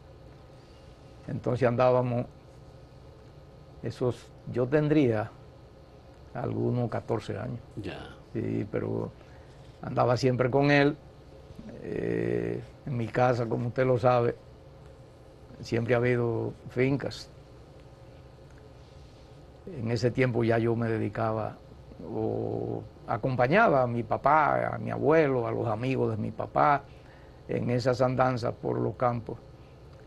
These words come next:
Speaker 1: Y esa cosa como que no se le olvidan a uno, especialmente al que quiere su patria, al que quiere
Speaker 2: Sí,
Speaker 1: su suelo, al
Speaker 2: claro.
Speaker 1: que quiere su familia, al que quiere su gente,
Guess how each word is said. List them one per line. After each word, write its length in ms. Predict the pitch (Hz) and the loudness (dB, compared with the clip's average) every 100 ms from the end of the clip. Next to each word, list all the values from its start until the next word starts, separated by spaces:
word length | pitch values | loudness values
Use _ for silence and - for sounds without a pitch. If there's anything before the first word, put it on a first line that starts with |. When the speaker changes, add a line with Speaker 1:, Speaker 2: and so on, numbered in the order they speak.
| - - | -18 -4
Speaker 1:
Y 1040 | 143 127 127 127 123 123 123 123 120 120 120 - | 0 2 2 2 2 2 2 2 2 2 0 -2
esa 240 | 131 147 | 0 2
cosa 260 | 156 156 165 | 2 2 2
como 200 | 151 139 | 2 0
que 80 | 139 | 0
no 100 | 139 | 0
se 80 | 143 | 0
le 60 | |
olvidan 440 | 127 117 131 120 110 | 0 0 2 0 0
a 40 | 117 | -2
uno, 260 | 120 110 - - - - - - - - - - - - - - | -2 -4 -8 -16 -20 -20 -20 -20 -20 -20 -20 -20 -20 -20 -20 -14
especialmente 600 | - 113 117 127 135 131 | -2 2 4 2 2 2
al 80 | 120 | 2
que 100 | 110 | 0
quiere 260 | 104 123 110 | 0 0 0
su 100 | 107 | -2
patria, 300 | 113 113 113 | -4 -4 -6
al 60 | 110 | -8
que 120 | 110 | -6
quiere 200 | 113 117 | -2 0
Speaker 2:
Sí, 60 | 101 | 0
Speaker 1:
su 120 | 104 | -2
suelo, 320 | 113 120 113 | 0 0 0
al 60 | 110 | -2
Speaker 2:
claro. 160 | 104 | -2
Speaker 1:
que 40 | 95 | -2
quiere 180 | 117 117 | -2 -2
su 120 | 113 | -2
familia, 440 | 107 110 120 117 110 | -4 -2 -2 -2 -2
al 160 | 107 | -6
que 140 | 104 104 | -8 -12
quiere 320 | - 123 117 | -6 -4 -2
su 160 | 107 110 | -4 0
gente, 460 | 120 127 110 113 | 2 2 0 -8